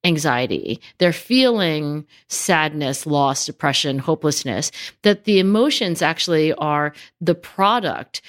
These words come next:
of their thoughts. And he thought, "If I can change the way they think, then I can change the way they feel." And cognitive behavioral therapy, as it now exists, it's only a few weeks. And you have homework, and your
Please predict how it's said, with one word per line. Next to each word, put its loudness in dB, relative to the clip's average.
of 0
their -2
thoughts. -4
And 0
he 2
thought, 0
"If 0
I 2
can 0
change 0
the 0
way 4
they 2
think, -4
then 0
I 2
can -6
change -2
the -2
way 2
they 0
feel." -2
And 2
cognitive -2
behavioral 2
therapy, 2
as -2
it -2
now 0
exists, -2
it's -2
only 4
a 2
few -2
weeks. 0
And 2
you 2
have 0
homework, 0
and 4
your 2